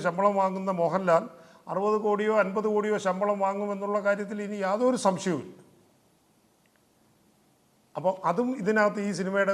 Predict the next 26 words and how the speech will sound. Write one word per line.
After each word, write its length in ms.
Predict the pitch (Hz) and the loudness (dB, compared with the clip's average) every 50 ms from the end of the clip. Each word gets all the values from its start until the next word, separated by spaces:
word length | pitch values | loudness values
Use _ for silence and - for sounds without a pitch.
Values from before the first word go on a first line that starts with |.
| 190 | 0
ഒരു 80 | 185 190 185 185 | -2 -4 0 0
പ്രത്യേകതയാണ്. 600 | 170 165 - 180 175 175 170 165 156 143 127 123 - - - - - - | 0 0 2 0 2 2 4 4 2 2 0 -4 -14 -18 -20 -20 -14 -8
അപ്പം 220 | - 165 190 175 165 180 170 160 147 135 - | 0 0 0 0 0 -6 -10 -10 -12 -8 -6
തുടരും 320 | 160 156 185 202 226 233 233 | -2 0 2 2 2 2 0
എന്നുള്ളൊരു 340 | 226 220 240 226 226 233 220 - 180 | 0 0 0 0 0 0 0 2 4
സാധാരണ 380 | 156 156 147 196 220 226 226 233 226 | 4 6 6 6 6 6 2 0 -2
നിലയിൽ 240 | 226 226 226 226 226 220 | 0 0 0 0 0 -2
നിന്നുള്ള 280 | 220 220 233 220 220 220 - 202 | -6 -6 -6 -4 -4 -4 -4 -6
ചിത്രം 260 | 170 - 202 214 226 254 - - - - - - - - 165 180 | -6 -2 -2 -2 -2 -2 -10 -14 -20 -20 -20 -20 -12 -8 -6 -4
ഈ 20 | 190 196 196 190 180 165 143 143 139 156 139 123 | -4 -4 -4 -4 -6 -8 -8 -10 -12 -12 -6 -4
പിന്നെ 360 | 156 156 156 151 151 151 151 151 147 143 139 131 - - - - - 135 | -2 -2 -2 -2 -2 -2 0 0 0 -2 -4 -6 -8 -16 -20 -20 -12 -8
നൂ-, 260 | 147 170 185 190 185 202 185 151 147 156 156 156 156 160 160 156 160 156 156 156 151 151 156 151 151 151 143 147 | -6 -4 -4 -4 -6 -8 -12 -12 -10 -6 -6 -6 -4 -6 -6 -6 -6 -6 -6 -8 -8 -10 -10 -10 -10 -6 -2 -2
വലിയൊരു 320 | 156 165 214 233 233 226 208 180 190 | 0 4 6 6 8 8 6 4 2
ഇരുന്നൂറ് 300 | 180 185 190 208 220 220 202 196 | -4 -2 0 2 2 2 2 2
കോടിയിലേക്ക് 460 | 202 202 214 214 202 208 202 202 208 202 | 0 0 0 2 0 0 0 0 -2 -2
വരെ 120 | 202 202 202 190 | 0 0 0 -2
എത്തുമെന്ന് 380 | 196 190 - 208 202 196 190 202 165 | -2 -4 -4 -2 -2 -2 -2 0 0
പറയുമ്പോൾ 500 | 180 175 185 196 202 180 165 170 139 135 139 - - - - - _ _ _ _ _ _ - - | 2 2 2 2 0 -2 -2 -2 -2 -2 -6 -8 -12 -18 -20 -20 _ _ _ _ _ _ -8 -6
അപ്പോൾ 160 | 214 208 240 233 | 0 4 4 4
അത്, 140 | 220 247 247 247 240 - - - - - - - - _ - - | 6 6 4 4 4 0 -4 -18 -20 -20 -20 -20 -20 _ -6 -4
ആ, 20 | 220 233 240 - - 247 | -4 -2 -4 -4 -4 -2
ഒരു 100 | 214 220 214 208 | -2 2 4 4
വലിയ 200 | 202 220 247 262 226 | 4 6 6 4 4
വിജയമാണ്. 460 | 220 151 190 214 208 160 127 104 - - - - - - - - | 4 6 8 8 8 8 4 -2 -8 -12 -18 -20 -20 -20 -14 -12
നൂറ്റിയമ്പത് 480 | 135 143 - 202 208 202 202 214 208 208 190 | -10 -4 2 2 2 4 4 4 4 4 2
കോടി 200 | 202 202 202 208 | 2 2 2 2